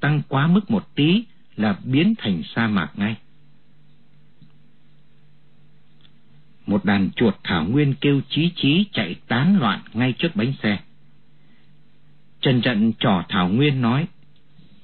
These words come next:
"Sức tải gia súc phải tính cả chuột trong đó nữa. Chuột thảo nguyên hủy hoại cỏ nhiều hơn gia súc, mà sói có công lớn trong việc giảm nhẹ sức tải của thảo nguyên.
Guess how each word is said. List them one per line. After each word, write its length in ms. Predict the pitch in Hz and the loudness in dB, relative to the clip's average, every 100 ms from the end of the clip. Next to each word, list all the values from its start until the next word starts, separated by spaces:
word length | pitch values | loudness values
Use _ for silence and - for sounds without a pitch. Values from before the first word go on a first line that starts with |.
| - | -16
"Sức 340 | - - 196 - | -6 -2 -2 -2
tải 260 | 90 76 | -4 -4
gia 160 | 95 127 | -2 -2
súc 220 | - 185 - - | 0 -4 -4 -8
phải 120 | 101 | -6
tính 280 | 87 127 190 - | -4 2 0 0
cả 220 | 92 82 - | -4 -6 -2
chuột 220 | 131 104 - | 0 0 -2
trong 180 | 113 | -2
đó 200 | 110 107 | 0 0
nữa. 280 | 139 127 147 143 - - - - - - - - - - - | 0 0 -4 -6 -14 -20 -20 -20 -20 -20 -20 -20 -20 -20 -4
Chuột 180 | 143 123 | -2 0
thảo 160 | 107 98 | 0 2
nguyên 320 | 135 175 165 - - - | 4 4 2 -4 -20 -6
hủy 160 | 120 107 | 0 0
hoại 240 | 95 110 101 | 0 -4 -4
cỏ 240 | 123 92 | -2 -2
nhiều 340 | 78 95 117 101 | 0 0 2 2
hơn 220 | 127 139 127 | 0 -4 -2
gia 160 | 139 | -4
súc, 240 | 135 185 196 - - - - - | -2 -2 -2 -6 -20 -20 -20 -6
mà 160 | 98 98 - | 0 0 -2
sói 220 | 120 135 190 | -2 0 0
có 120 | 151 | -4
công 280 | 160 156 147 | -2 0 2
lớn 300 | 139 147 220 - | 2 4 2 0
trong 140 | 143 | -4
việc 180 | 123 95 | -2 -4
giảm 260 | 82 90 82 | -4 -4 -2
nhẹ 140 | 95 - - | -4 -4 -4
sức 120 | 196 - | -4 -2
tải 280 | - 92 73 - | -4 -2 -2 -8
của 100 | 85 | -10
thảo 200 | - 80 | -8 -8
nguyên. 260 | 76 107 | -4 -4